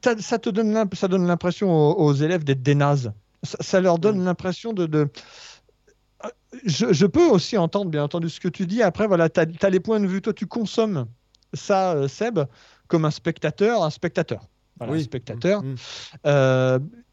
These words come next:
Speaker 1: euh, après, tu, tu, tu n'as pas, tu, manifestement, et c'est cool, tu, tu, tu arrives à débrancher, euh, le pédagogue que tu es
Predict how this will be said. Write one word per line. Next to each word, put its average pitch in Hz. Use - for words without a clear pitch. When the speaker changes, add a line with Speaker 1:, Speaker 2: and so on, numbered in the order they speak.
Speaker 1:
euh, 208
après, 226
tu, 175
tu, 160
tu 180
n'as 165
pas, 226
tu, -
manifestement, 139
et 143
c'est -
cool, 220
tu, 165
tu, 147
tu 214
arrives 196
à 143
débrancher, 196
euh, 147
le 160
pédagogue 190
que 202
tu -
es 156